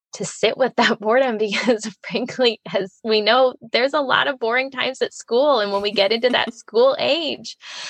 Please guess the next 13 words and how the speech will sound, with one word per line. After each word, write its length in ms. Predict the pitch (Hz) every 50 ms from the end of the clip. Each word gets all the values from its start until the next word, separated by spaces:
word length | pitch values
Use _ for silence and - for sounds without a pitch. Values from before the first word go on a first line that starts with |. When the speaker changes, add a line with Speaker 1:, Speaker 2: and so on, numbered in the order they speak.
| - - -
Speaker 1:
they 140 | - 254 269
have 440 | 262 - - 240 247 254 262 277 - -
to 100 | 277 247
have 400 | 226 - 226 208 220 247 240 226
that 220 | 233 202 - - -
skill. 480 | - - - - 208 214 262 277 262
They 140 | 196 196 190
Speaker 2:
Mm. 40 | 175
Speaker 1:
have 420 | 160 156 - - 220 220 220 220
to 140 | - - 226
have 220 | 185 - 208 196 196
that 120 | 196 190
ability 540 | 196 190 190 190 190 185 190 190 185 196